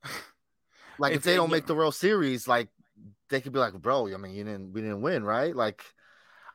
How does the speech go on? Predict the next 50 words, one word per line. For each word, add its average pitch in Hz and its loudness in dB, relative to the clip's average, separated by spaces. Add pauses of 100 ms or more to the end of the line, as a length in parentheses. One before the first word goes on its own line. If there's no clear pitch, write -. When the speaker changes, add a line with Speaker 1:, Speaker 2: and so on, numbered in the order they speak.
Speaker 2:
how 180 12
they're 214 12
gonna 226 10
Speaker 1:
honestly 233 6
Speaker 2:
try 147 10
to 135 4
justify 131 4
not 123 0
paying 131 -2
him, 90 -8
right? 113 8
Speaker 1:
I 180 10
don't 190 6
think 175 4
there's 143 4
justification 120 -2
for 98 -16
that 69 -18 (160)
because 127 0
he's 110 12
Speaker 2:
I 139 10
don't 175 8
Speaker 1:
the 143 2
Speaker 2:
think 170 6
so 175 4
either. 202 2
He's 101 -2
Speaker 1:
No, 190 8
Speaker 2:
the 123 0
Speaker 1:
but 147 2
especially 214 2
with 185 2
the 196 4
way 190 8
the 170 0
Yankees 165 -2
have, 143 -2
have 131 -2
kinda 156 2
fallen 160 0
apart 160 2
here. 110 -4 (720)
Like, 190 2
Judge 220 6
is 170 -2
the 127 -6
face 165 -4
of 120 -14
this 107 -12
team. 127 -8